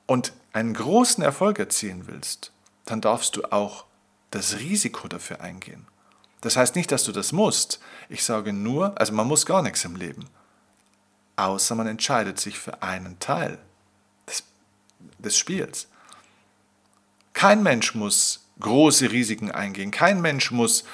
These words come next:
das Risiko eingehen, zum Beispiel, ähm, so viel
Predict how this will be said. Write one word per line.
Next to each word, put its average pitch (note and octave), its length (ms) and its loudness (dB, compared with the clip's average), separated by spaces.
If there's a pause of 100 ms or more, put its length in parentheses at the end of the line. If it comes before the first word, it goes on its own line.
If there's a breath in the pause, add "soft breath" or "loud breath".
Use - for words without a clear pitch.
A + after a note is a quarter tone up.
(220 loud breath)
das A2 180 2
Risiko A#2+ 360 0
eingehen, A2 380 -2
zum G#2+ 160 -2
Beispiel, G#2 400 -2 (640 loud breath)
ähm, G2 320 -6
so C3+ 160 0
viel A#2 300 -4